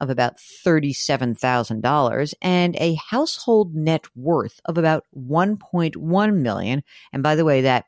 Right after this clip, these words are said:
excludes any real estate." Okay. "We live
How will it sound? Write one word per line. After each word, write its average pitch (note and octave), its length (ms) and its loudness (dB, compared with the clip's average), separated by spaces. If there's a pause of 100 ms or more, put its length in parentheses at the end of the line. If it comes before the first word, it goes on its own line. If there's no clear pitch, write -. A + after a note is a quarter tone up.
(140)
excludes D#3 500 -2
any C3 340 -4
real A#2 240 -2
estate." - 540 -10 (580)
Okay. - 260 -2 (880)
"We F#3 240 0
live G3+ 400 -2